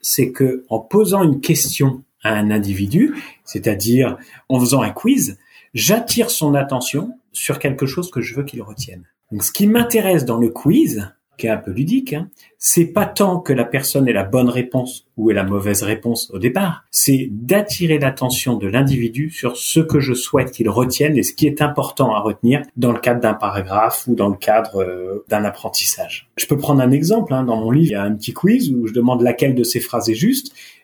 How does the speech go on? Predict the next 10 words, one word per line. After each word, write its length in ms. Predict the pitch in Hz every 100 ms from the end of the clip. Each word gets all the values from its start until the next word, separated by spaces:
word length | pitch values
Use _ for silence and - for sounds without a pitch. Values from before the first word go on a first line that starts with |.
| -
Est-ce 180 | 139
que 100 | -
c'est 300 | 143 - 139
les 180 | 123 110
individus 400 | 139 156 151 147
déclarent 380 | 143 135 147 131
préférer 400 | - 139 143 135
des 140 | 120
primes 300 | 110 - 190 160
monétaires 600 | 151 143 143 147 139